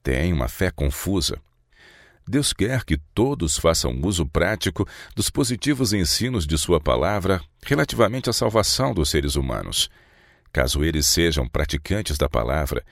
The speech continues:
que é clara e poderosa em sua simplicidade, não deixarão de aperfeiçoar o caráter cristão. Santificar-se-ão mediante a verdade pela humilde obediência à mesma, assegurarão a vida eterna.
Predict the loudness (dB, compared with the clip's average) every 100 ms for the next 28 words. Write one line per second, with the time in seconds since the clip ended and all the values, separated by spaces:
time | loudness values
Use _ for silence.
0 | -20 -20 -2 -2 -2 -4 -2 -2 -2 -2
1 | 0 2 2 0 0 -2 -4 -2 -2 0
2 | 0 0 -2 -2 -2 -2 -2 -4 -8 -12
3 | -20 -18 -6 -2 0 0 0 2 2 2
4 | -2 -2 -2 -2 -2 -2 0 -2 -2 0
5 | 0 0 -2 -2 -2 -2 -2 -2 -4 -6
6 | -12 _ _ _ -20 _ _ _ _ _
7 | -4 -2 -2 -4 0 0 0 0 0 2
8 | -2 0 -2 0 0 2 2 2 0 0
9 | -2 0 2 2 2 2 0 -2 -2 0
10 | 0 0 0 0 0 0 0 0 0 0
11 | -2 -6 -10 -18 -6 -2 -2 0 2 2
12 | 2 0 0 0 2 0 2 2 2 -4